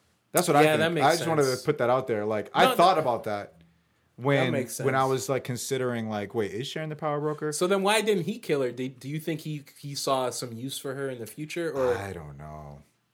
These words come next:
Speaker 2: or maybe he's thinking ahead? 'Cause I know Zemo's the type of guy that thinks
Speaker 1: He
Speaker 2: five
Speaker 1: thinks
Speaker 2: moves
Speaker 1: ahead,
Speaker 2: ahead.
Speaker 1: yeah, so I don't know.
Speaker 2: So it's like, well, I could kill you right now,
Speaker 1: Yeah.
Speaker 2: but I might need you later to do something more important.
Speaker 1: Well, well, think about, if you're in Zemo's shoes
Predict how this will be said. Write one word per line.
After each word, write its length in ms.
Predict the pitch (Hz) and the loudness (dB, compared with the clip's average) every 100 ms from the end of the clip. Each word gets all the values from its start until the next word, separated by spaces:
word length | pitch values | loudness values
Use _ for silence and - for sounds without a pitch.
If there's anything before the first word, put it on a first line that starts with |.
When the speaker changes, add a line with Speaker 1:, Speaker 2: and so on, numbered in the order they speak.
| _ _ | _ _
Speaker 2:
or 140 | 156 156 | 4 4
maybe 320 | 160 180 175 | 6 4 2
he's 220 | 160 165 | -2 -4
thinking 340 | - 170 165 139 | -2 -2 -2 -4
ahead? 420 | 127 135 143 165 | -2 -2 -2 -4
'Cause 160 | - 160 | -6 -2
I 80 | 180 | 0
know 140 | 202 | 0
Zemo's 380 | 151 175 180 147 | 0 0 0 -2
the 40 | |
type 220 | 139 147 135 | -2 -4 -4
of 80 | |
guy 160 | 123 127 | -4 -4
that 180 | 113 101 | -6 -8
thinks 220 | 123 113 | -10 -6
Speaker 1:
He 60 | 135 | -2
Speaker 2:
five 100 | 120 | -2
Speaker 1:
thinks 200 | 127 117 | -2 -4
Speaker 2:
moves 140 | 90 | -6
Speaker 1:
ahead, 220 | 92 113 | -4 -6
Speaker 2:
ahead. 140 | 104 90 | -6 -6
Speaker 1:
yeah, 240 | 92 87 | -6 -6
so 260 | 82 - 87 | -8 -10 -10
I 200 | 95 113 | -6 -4
don't 160 | 110 90 | -4 -6
know. 80 | |
Speaker 2:
So 120 | 92 123 | -4 -4
it's 120 | - | -2
like, 120 | 151 | -4
well, 300 | 185 196 185 | 0 0 2
I 120 | 151 | 0
could 320 | 156 - 285 - | 0 2 0 2
kill 180 | 202 | 0
you 160 | 165 147 | 0 -2
right 240 | 131 123 | -4 -4
now, 480 | 123 131 117 107 101 | -4 -6 -6 -10 -12
Speaker 1:
Yeah. 340 | 98 90 85 82 - | -10 -8 -10 -12 -6
Speaker 2:
but 160 | 131 | 0
I 80 | 143 | 2
might 260 | 160 175 147 | 4 2 0
need 300 | 147 170 135 | -2 -2 -4
you 160 | 139 | -6
later 320 | 127 139 135 120 | 0 0 2 -2
to 120 | 123 | -6
do 160 | 113 127 | -10 -10
something 360 | 127 110 110 | -8 -10 -10
more 180 | 107 117 | -10 -10
important. 460 | 104 - 120 92 92 | -10 -8 -8 -6 2
Speaker 1:
Well, 340 | 165 160 147 | 6 6 4
well, 440 | 143 143 123 120 - _ _ _ - 127 | 4 4 2 -4 -12 _ _ _ -10 0
think 160 | 156 | 2
about, 220 | 139 117 | 2 -2
if 140 | 113 147 | -4 -2
you're 160 | 170 | -2
in 140 | 127 104 | -2 -6
Zemo's 640 | 90 101 101 101 98 - | -10 -10 -8 -10 -10 -14
shoes 580 | - - 98 95 98 - | -18 -14 -12 -12 -14 -18